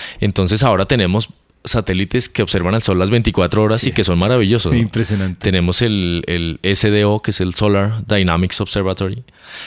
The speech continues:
Speaker 1: y tenemos un nuevo telescopio de la nasa que se llama iris. Y iris tiene una resolución muy buena. Cada telescopio tiene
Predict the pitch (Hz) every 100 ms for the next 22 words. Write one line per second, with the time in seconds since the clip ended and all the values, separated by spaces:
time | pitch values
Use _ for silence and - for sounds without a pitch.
0 | - - 104 104 90 92 107 123 139 165
1 | 151 147 139 107 98 120 123 95 101 117
2 | - 101 98 87 82 90 - - 127 104
3 | 80 - - - - _ _ - 165 143
4 | 123 120 135 - - _ - 95 90 92
5 | 104 104 90 80 87 92 85 - - -
6 | - - - - 139 127 151 180 165 -
7 | 117 110 135 - 107 101 110